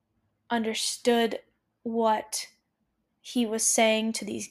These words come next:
guests, what he was saying to me, what he was talking about. Just his persona was very calm, and that just proves that you can't listen to everything, you know, you hear online. Who's to say? I'm not a self-help guru. I mean, I'm not, but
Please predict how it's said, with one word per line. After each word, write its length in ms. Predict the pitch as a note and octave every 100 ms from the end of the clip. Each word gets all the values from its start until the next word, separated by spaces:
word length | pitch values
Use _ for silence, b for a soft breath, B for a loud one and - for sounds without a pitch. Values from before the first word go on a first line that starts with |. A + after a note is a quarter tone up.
| -
guests, 420 | C4 B3+ B3+ -
what 120 | A#3+
he 80 | A3+
was 120 | A3
saying 300 | - A#3 A#3
to 140 | A#3
me, 280 | A#3 A#3 B3+
what 180 | A#3+ A#3
he 100 | A#3
was 220 | G#3+ G#3+ b b b _ _
talking 460 | - A#3 B3 B3
about. 400 | A#3+ A3+ A#3 G#3+ - - _ - -
Just 300 | A#3+ C#4 D4
his 140 | F#4+ F#4
persona 580 | D4 B3 - B3+ B3 A3
was 220 | G#3+ G#3+
very 260 | A3+ A3
calm, 560 | A3 - G#3+ G3+ G#3 A3 b b b _ _ _ -
and 440 | A#3+ A#3+ A#3+ A#3 -
that 220 | C4+ E4+
just 260 | - - -
proves 320 | D4 D4 D4
that 140 | D4
you 100 | C#4+
can't 280 | C#4 E4 D4+
listen 280 | C#4+ D4+ D4+
to 100 | C#4+
everything, 600 | B3+ C#4 C#4 A#3+ A#3+ A#3+ -
you 80 | A#3+
know, 100 | A3+
you 120 | A#3+
hear 120 | B3+
online. 440 | B3 A#3+ G#3+ G#3 G#3 _ _ _ b _
Who's 160 | D4+ E4+
to 100 | D#4
say? 420 | - C#4+ C#4 C#4+ - B B B B B B -
I'm 260 | B3 C4 C4+
not 260 | A3+ G3 -
a 60 | G#3+
self-help 480 | - G3 F3+ - -
guru. 180 | -
I 140 | G#3+ B3
mean, 140 | B3+
I'm 160 | A3+ A3+
not, 360 | G#3 - - -
but 240 | - -